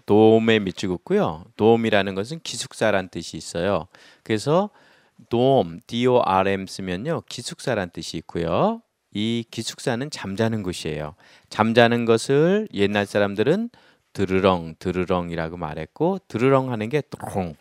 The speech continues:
또롱. 그러니까 또롱. 이것이 드르렁거린다는 소리고요. 그러니까 도어먼트는 잠자는 이렇게 외우고, 그래도 기억이 안 나면 도어먼트를 동면이라고 연상해.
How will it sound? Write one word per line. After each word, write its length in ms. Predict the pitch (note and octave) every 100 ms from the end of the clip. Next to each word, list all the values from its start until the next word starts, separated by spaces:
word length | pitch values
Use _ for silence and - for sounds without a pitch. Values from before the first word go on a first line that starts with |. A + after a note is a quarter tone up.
| _
또롱. 420 | - - F#2+ F2+ D2 _ _
그러니까 280 | - F#2 A#2+
또롱. 480 | A2+ F#2+ F2+ E2+ D2+ - - _ -
이것이 540 | G2+ G2+ - C#3+ A3 -
드르렁거린다는 1000 | - G2 G2 G2 F#2 F2 E2+ E2 E2 G2+ _ _ -
소리고요. 640 | - - E3 A2 D2+ C2+ - _ - - _
그러니까 380 | A2 A2 G#2+ A2+
도어먼트는 880 | G#2 G#2 G2+ G2+ A2 G2 F#2+ G3+ - _ _ _ _ -
잠자는 840 | - F2 G2 F#2+ F#2+ F#2 G2 G2
이렇게 300 | F2 - G2
외우고, 640 | D#2+ D#2+ D2+ - F#2 D2+ _
그래도 280 | - A#2+ D3
기억이 280 | C3+ A#2+ A#2+
안 140 | A2+
나면 380 | A2+ G#2+ D#3 F#3+ -
도어먼트를 720 | G#2 A2+ A2 G2+ - C#3+ D3 -
동면이라고 760 | G2 G2+ G#2+ A2 G2+ F#2+ F#2
연상해. 340 | E2+ D#2+ E2